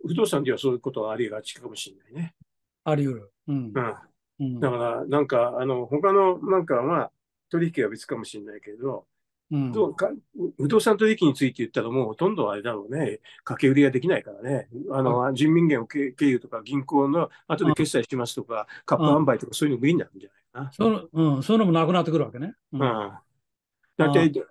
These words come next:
Speaker 2: あ。
Speaker 1: あの、不動産なんて全部現、現生で、
Speaker 2: うん。
Speaker 1: あの、一時金で全部払える人なんて少ないでしょ。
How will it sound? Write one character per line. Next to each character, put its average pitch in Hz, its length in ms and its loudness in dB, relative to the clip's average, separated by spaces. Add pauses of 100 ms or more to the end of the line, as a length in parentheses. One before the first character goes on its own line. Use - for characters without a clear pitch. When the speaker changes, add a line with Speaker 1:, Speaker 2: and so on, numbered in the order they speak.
Speaker 2:
あ。 151 40 0
Speaker 1:
あ - 20 0
の、 147 500 2
不 160 80 -2
動 233 100 2
産 147 200 0
な 123 100 -2
ん - 40 -10
て 120 100 -10
全 185 260 0
部 147 60 -4
現、 139 360 -2
現 147 280 -4
生 202 280 -2
で、 214 300 -4 (240)
Speaker 2:
う 160 80 0
ん。 123 300 0
Speaker 1:
あ - 140 -14
の、 123 340 -4
一 135 320 -4
時 185 160 -10
金 208 180 -6
で 185 80 2
全 175 240 4
部 165 80 0
払 123 240 -2
え - 20 -2
る 277 80 0
人 - 120 -4
な 104 60 -8
ん - 20 -14
て 104 80 -16
少 - 180 -6
な 220 120 0
い - 40 -8
で - 60 -8
し - 100 -10
ょ。 - 80 -18